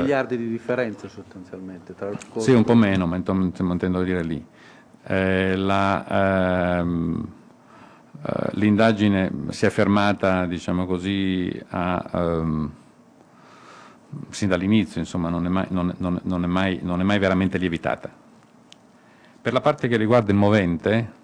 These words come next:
Speaker 2: ehm, per quello che riguarda in questi anni, io ho avuto,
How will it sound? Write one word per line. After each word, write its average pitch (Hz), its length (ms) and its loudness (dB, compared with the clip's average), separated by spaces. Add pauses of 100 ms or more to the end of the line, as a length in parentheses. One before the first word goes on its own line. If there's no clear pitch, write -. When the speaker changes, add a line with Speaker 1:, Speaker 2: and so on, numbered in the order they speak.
(1200)
Speaker 2:
ehm, 101 840 2
per 107 180 0
quello 123 280 2
che - 120 -6
riguarda 101 640 0 (140)
in 101 140 -2
questi 120 360 2
anni, 123 520 4
io 107 180 2
ho 104 40 6
avuto, 104 560 2